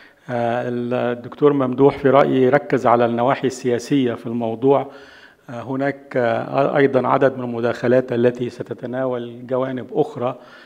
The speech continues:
لانخفاضات الأسعار. آه، المداخلة التالية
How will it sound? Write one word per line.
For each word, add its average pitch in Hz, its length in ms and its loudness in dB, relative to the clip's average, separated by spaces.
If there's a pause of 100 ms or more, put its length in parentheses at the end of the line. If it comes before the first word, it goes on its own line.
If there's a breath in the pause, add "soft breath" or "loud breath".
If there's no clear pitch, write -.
(260 loud breath)
لانخفاضات 123 880 -2
الأسعار. 120 560 2 (560 loud breath)
آه، 120 720 2
المداخلة 123 1120 4 (300)
التالية 123 1040 2